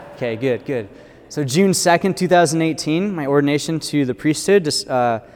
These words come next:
May twentieth, two thousand seventeen, ordination to diaconate. Like, these dates actually should mean something really important to us.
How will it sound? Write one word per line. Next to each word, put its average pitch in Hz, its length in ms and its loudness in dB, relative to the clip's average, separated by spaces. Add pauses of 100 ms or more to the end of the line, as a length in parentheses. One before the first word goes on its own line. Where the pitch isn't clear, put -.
(180)
May 151 200 4
twentieth, 151 460 -2 (540)
two 160 100 -2
thousand 131 280 0
seventeen, 185 500 -2
ordination 139 460 -4
to 123 80 -2
diaconate. 165 420 -4 (320)
Like, 143 140 -4
these 208 340 0
dates 175 360 2
actually 165 640 -2 (220)
should 170 280 0
mean 151 260 0
something 151 280 -2
really 156 220 2
important 143 460 -4
to 113 160 -8
us. - 320 -12